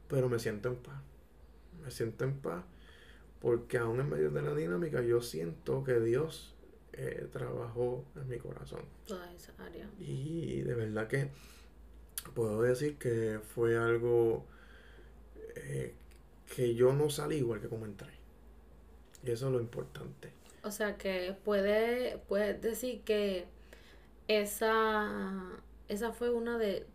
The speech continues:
Speaker 2: de tus experiencias con el Señor.
Speaker 1: De verdad que sí.
Speaker 2: Fuerte.
Speaker 1: Sí, te puedo decir que mis experiencias con Dios, las más fuertes, ninguna ha sido, eh, frente a un altar.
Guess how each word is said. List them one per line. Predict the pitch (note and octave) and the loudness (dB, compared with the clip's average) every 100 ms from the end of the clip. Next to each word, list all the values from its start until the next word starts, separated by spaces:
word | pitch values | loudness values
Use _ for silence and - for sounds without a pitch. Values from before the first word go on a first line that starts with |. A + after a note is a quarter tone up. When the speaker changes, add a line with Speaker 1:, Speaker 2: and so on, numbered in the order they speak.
| - - - | -20 -18 -6
Speaker 2:
de | F#3 F3+ F3 E3+ | -4 -2 -4 -6
tus | - F#3 | -6 -8
experiencias | F#3+ F#3 E3+ E3+ E3+ E3+ | -6 -6 -6 -6 -8 -10
con | E3+ E3 | -10 -12
el | - | -12
Señor. | E3+ D#3+ - - - - | -10 -10 -10 -12 -16 -6
Speaker 1:
De | C3 | 2
verdad | B2+ A#2 | 4 4
que | A#2 | 6
sí. | |
Speaker 2:
Fuerte. | G#3 F#3+ - D#3+ - - - | 6 6 2 -8 -10 -18 -10
Speaker 1:
Sí, | - D3 C3 - - | 0 4 4 2 -2
te | C#3 | 2
puedo | C3+ D3 E3 | 4 8 8
decir | F#3 F#3+ G3 | 8 4 2
que | F#3 D#3 | 4 4
mis | C3+ C#3+ D3 | 6 4 4
experiencias | D3 C#3 C3 B2+ D3 - | 4 4 6 4 0 -2
con | F3+ F3 | 0 4
Dios, | F#3 | 6
las | D3+ A#2 | 4 4
más | A#2 B2+ | 0 0
fuertes, | E3+ E3+ - - A#2+ - - - - - - - - | 6 6 6 -4 -4 -6 -20 -20 -20 -20 -20 -20 -12
ninguna | C#3 B2+ B2+ A#2 B2 D3+ | 0 2 4 4 2 2
ha | |
sido, | C#3+ E3 D#3+ D3 F#2+ - - - - - - - | 0 0 2 2 0 -4 -20 -20 -20 -20 -20 -2
eh, | B2+ A#2+ A#2+ | 2 2 2
frente | A#2 A#2 | -2 -2
a | |
un | A2 | -6
altar. | A2 - | -6 -6